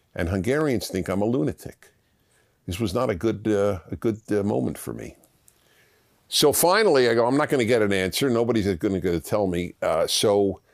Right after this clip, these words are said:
I mean, what would you do if somebody said, "Hello, am I a man or a woman?" You know, well, maybe today, well, today would be particularly confusing. So,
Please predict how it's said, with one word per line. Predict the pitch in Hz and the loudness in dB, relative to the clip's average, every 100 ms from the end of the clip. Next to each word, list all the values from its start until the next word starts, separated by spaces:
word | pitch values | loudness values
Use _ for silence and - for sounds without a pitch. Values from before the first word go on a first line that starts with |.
| _ - | _ -2
I | |
mean, | 120 110 | 2 4
what | 131 | 4
would | 160 123 | 4 4
you | 165 | 4
do | 139 | 2
if | 95 | 2
somebody | - 113 104 | 0 0 0
said, | - 87 | -2 -4
"Hello, | 73 - 92 - - | -2 0 0 -2 -8
am | 71 | -6
I | 73 | -6
a | |
man | 67 78 98 | -4 -4 -2
or | 117 | -2
a | 113 | -2
woman?" | 139 214 - - _ - | -2 -4 -8 -14 _ -10
You | 80 | -8
know, | 82 - - - | -8 -10 -14 -6
well, | 107 | 0
maybe | 110 151 127 | 2 2 2
today, | - 104 113 120 90 | 0 2 2 2 0
well, | - 104 | 0 -2
today | - 104 107 | 0 0 2
would | 82 | 0
be | 82 | -4
particularly | 80 85 - - 92 82 | -6 -6 -6 -4 -4 -4
confusing. | - - - 67 - - _ - - - - | -6 -10 -12 -12 -16 -20 _ -20 -20 -20 -8
So, | - - 185 185 131 160 | -2 4 4 6 4 0